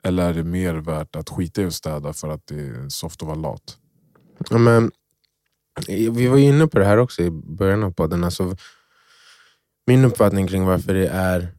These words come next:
Speaker 2: så att man, alltså, svårare att anstränga sig, det är ju för att kro-, hjärnan och kroppen vill ju hela tiden spara energi.
Speaker 1: Mm.
Speaker 2: Det är som, vi var väl inne typ på det tidigare,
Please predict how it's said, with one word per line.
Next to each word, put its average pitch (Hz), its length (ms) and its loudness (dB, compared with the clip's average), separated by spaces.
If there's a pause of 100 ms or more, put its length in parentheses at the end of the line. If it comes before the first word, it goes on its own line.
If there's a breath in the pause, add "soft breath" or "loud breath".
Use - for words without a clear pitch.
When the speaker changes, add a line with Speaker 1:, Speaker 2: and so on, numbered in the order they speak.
(960)
Speaker 2:
så 98 200 0
att 90 100 2
man, 95 220 0
alltså, 90 240 -2
svårare 92 760 2
att - 60 -6
anstränga 98 500 0
sig, 80 140 -2
det 87 120 0
är 104 40 4
ju 98 60 2
för 90 120 -2
att - 100 -4
kro-, - 180 -4
hjärnan 98 480 2
och 87 100 0
kroppen 82 440 0
vill 107 240 2
ju 87 60 2 (140)
hela 82 160 2
tiden 85 220 -2
spara 82 340 2
energi. 80 420 0 (280)
Speaker 1:
Mm. 92 300 0
Speaker 2:
Det - 100 -4
är 92 40 4
som, 98 360 2
vi 107 100 4
var 120 140 2
väl 127 100 4
inne 127 200 4
typ - 260 -2
på 87 80 0
det 85 140 2
tidigare, 87 600 0